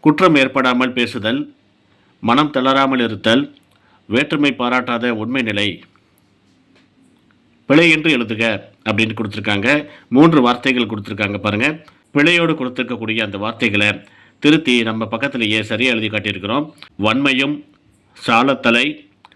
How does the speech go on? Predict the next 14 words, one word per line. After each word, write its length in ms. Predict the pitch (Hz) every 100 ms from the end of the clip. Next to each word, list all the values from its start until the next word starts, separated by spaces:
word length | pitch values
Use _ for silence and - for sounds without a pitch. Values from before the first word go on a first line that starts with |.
| _ -
பொழுதாற்றும். 680 | 120 143 135 113 110 113 160 - _ _ _ _ _ _ _ _ _ _ _ _ _ 190 202 202 - _ _ _ - _ _ -
எப்போது 800 | 117 123 170 156 139 156 165 -
மனம் 300 | 98 117 143
தளராமல் 500 | 143 131 135 135 135
இருக்க 260 | 120 117 117
வேண்டும், 540 | 104 90 107 85 - _ _ _ _
செய்யுள் 380 | - 139 160 147
வரியை 500 | 120 117 123 127 127
எழுதுக 680 | 110 113 104 107 107 87 - -
அப்படின்னு 300 | 110 107 107
கேட்டிருக்காங்க. 680 | 110 101 101 95 104 143 147 - - _ _ -
துன்பங்கள் 640 | 147 160 165 156 160 -
ஆய 600 | 107 107 113 113 135 - - -
பொழுதாற்றும் 640 | 120 143 143 135 127 147